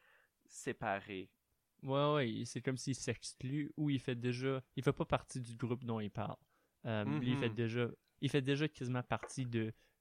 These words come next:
Speaker 2: euh, l'idée de ce qui est Pink Moon. Euh, parce
Speaker 1: Mhm.
Speaker 2: qu'après, c'est ça, il va dire Pink Moon gonna get you all. Euh, quelqu'un vous attend aussi, ça va vous pogner, genre. Euh,
Speaker 1: Mhm.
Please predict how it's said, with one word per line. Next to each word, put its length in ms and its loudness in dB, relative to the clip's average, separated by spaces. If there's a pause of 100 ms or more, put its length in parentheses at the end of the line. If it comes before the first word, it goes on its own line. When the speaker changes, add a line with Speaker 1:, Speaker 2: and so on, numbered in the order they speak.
Speaker 2:
euh, 140 2
l'idée 480 2
de 340 0
ce 240 -8
qui 220 0
est 420 0
Pink 280 -2
Moon. 360 -2 (540)
Euh, 220 0 (180)
parce 140 -4
Speaker 1:
Mhm. 80 -4
Speaker 2:
qu'après, 460 0
c'est 140 -10
ça, 160 0
il 100 -2
va 120 -2
dire 300 0 (100)
Pink 240 0
Moon 180 2
gonna 280 0
get 200 -2
you 260 0
all. 260 0 (460)
Euh, 240 -2 (240)
quelqu'un 360 -2
vous 260 -2
attend 300 0
aussi, 340 -6
ça 160 -2
va 120 2
vous 140 -6
pogner, 420 -4
genre. 240 -14 (420)
Euh, 240 -2
Speaker 1:
Mhm. 400 -4